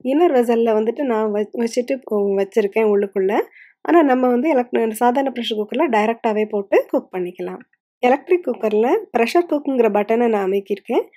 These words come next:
அடுத்ததா பத்து நிமிஷங்கிறத நம்ம செட் பண்ணிக்கிறோம். இது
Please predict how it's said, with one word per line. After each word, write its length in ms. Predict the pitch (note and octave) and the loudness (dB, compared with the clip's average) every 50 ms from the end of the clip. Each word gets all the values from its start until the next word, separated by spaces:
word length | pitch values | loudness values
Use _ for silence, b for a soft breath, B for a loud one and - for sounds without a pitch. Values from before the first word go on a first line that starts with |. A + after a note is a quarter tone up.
| b b b _ - | b b b _ -6
அடுத்ததா 460 | - C4 C4 C4 - C4+ B3 D4+ A4+ A#4 - - | -4 -2 -2 -2 -2 0 2 2 0 0 0 0
பத்து 280 | - A#3+ A#3 - - D4+ | 0 0 0 0 0 2
நிமிஷங்கிறத 640 | C#4+ B3+ B3 A#3+ - B3+ B3 A#3 A3 G#3 F#3+ B3 F#4 | 2 2 0 0 0 0 0 0 0 0 0 2 2
நம்ம 200 | F4+ C#4+ C4 D#4 | 2 2 0 -2
செட் 240 | D#4+ B3+ G#3+ - _ | -2 -2 -4 -4 _
பண்ணிக்கிறோம். 480 | F#3+ F#3+ F#3+ F#3+ F#3+ - F3+ F3+ - - _ b b b b b b - | -4 -4 -4 -6 -6 -8 -10 -10 -12 -14 _ b b b b b b -8
இது 140 | C4+ C4 | -6 -6